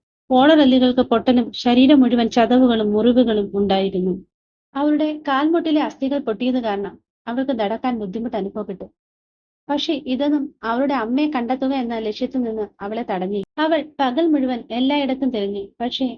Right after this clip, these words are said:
അമ്മയെ കണ്ടെത്താനായില്ല. തന്റെ ശരീരത്തിലെ മുറിവുകളും ക്ഷീണവും അവഗണിച്ച് അവൾ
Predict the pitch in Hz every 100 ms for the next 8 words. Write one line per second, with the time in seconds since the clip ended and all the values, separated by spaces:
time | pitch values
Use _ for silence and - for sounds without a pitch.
0 | - 220 262 302 247 214 214 226 202 180
1 | 180 - _ _ _ _ _ 311 349 381
2 | 262 285 294 302 254 202 220 269 302 302
3 | 254 220 202 - 277 294 277 262 226 226
4 | 226 233 233 208 202